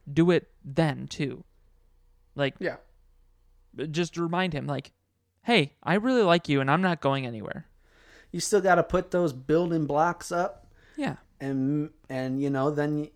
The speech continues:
Speaker 2: then it's a strong house. <laughs>
Speaker 1: That goes for every fucking relationship.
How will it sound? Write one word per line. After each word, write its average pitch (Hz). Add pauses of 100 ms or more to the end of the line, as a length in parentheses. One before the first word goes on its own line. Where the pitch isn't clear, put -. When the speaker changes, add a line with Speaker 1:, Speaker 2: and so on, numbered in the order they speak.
(340)
Speaker 2:
then 151
it's 151
a 107
strong 156 (400)
house. -
<laughs> - (680)
Speaker 1:
That 233
goes 247
for 220
every 208
fucking -
relationship. -